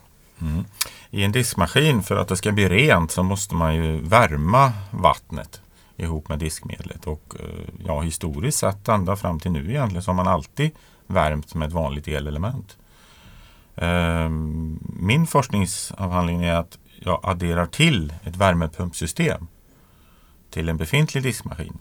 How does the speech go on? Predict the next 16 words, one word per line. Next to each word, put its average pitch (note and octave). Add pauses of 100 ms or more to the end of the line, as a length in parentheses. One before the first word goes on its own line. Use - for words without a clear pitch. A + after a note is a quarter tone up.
(120)
Så -
att D#2
jag D#2
värmer C3+ (260)
diskmaskinsvattnet G2+
och G2
diskgodset F#2+
med E2+
värmepumpsystemet. E2+ (920)
Och - (140)
energin A#2+ (100)
plockar F#2
jag D#2
från D#2+
en D#2
vattentank G2